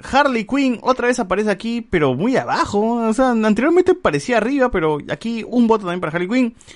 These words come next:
Animaniacs, temporada uno, tiene dos votos nada más. Nadie votó por Animaniacs, a pesar que hay gente que lo, que lo vio. The Midnight Gos-, Gospel,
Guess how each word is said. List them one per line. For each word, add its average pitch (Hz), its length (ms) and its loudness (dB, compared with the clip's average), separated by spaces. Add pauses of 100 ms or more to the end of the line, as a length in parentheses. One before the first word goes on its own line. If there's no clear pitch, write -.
(180)
Animaniacs, 220 840 0
temporada 170 400 2
uno, 185 340 0
tiene 160 400 -2
dos 120 320 2
votos 123 340 -2
nada 104 220 -4
más. 151 320 -2
Nadie 110 240 -4
votó 101 240 -10
por 107 100 -10
Animaniacs, 202 800 -2 (360)
a - 60 -10
pesar 113 200 0
que 117 60 -6
hay 113 40 -8
gente 120 180 -2
que 123 60 -4
lo, 143 260 -2
que 117 140 -6
lo 127 140 0
vio. 214 260 2 (540)
The 135 80 0
Midnight 190 480 -2
Gos-, 220 280 2 (320)
Gospel, 180 640 0